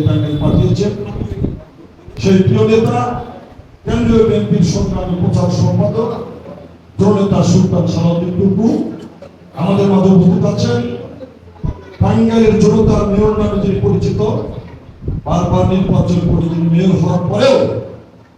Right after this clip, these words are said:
এই যে আজকে যেখানে আছি, ছোট মনে বড় মনে, এই আপনি সারোয়ার, এই সমস্ত নেতারা তার ভোটকে ছিনিয়ে নিয়ে নিশ্চিত পরাজয় করেছে। সেই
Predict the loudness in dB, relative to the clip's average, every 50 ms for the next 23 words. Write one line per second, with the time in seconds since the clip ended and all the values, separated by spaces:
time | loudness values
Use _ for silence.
0 | _ _ _ _ -6 -4 -2 -2 -2 -2 0 2 4 4 4 2 0 -2 -2 -4
1 | -2 -2 -2 -2 0 0 0 2 2 2 2 2 2 0 -4 -6 -12 -14 -16 -18
2 | -20 -20 -20 -20 -20 -20 -20 -20 -20 _ _ -4 0 2 4 4 4 4 2 2
3 | 0 0 -2 0 0 2 4 4 4 4 4 4 2 2 0 0 0 0 -2 -4
4 | -6 -8 -12 -16 -20 -20 -20 -20 _ _ _ _ -6 -4 0 2 2 2 2 0
5 | 0 -2 -4 -2 0 2 2 2 2 2 2 2 2 2 2 0 -2 -4 -8 -8
6 | -6 -6 -8 -8 -8 -12 -18 -20 -20 -20 -20 -16 -10 -6 -6 -4 -2 -2 -2 -2
7 | -2 -4 -4 -4 -4 -4 -2 -2 -2 -4 -4 -6 -6 -6 -4 -4 -2 -2 -2 0
8 | 0 0 0 0 -2 -2 -2 -2 0 0 0 0 0 0 0 0 0 0 -2 -2
9 | -4 -4 -6 -8 -10 -10 -12 -12 -12 -12 -12 -10 -14 -16 -18 -20 -20 -20 -20 -20
10 | -20 -10 -4 -2 0 2 2 2 0 0 0 0 0 0 0 2 2 2 2 2
11 | 0 0 0 0 0 0 0 2 2 2 4 2 2 0 -4 -8 -12 -14 -18 -20
12 | -20 _ _ _ 0 0 2 2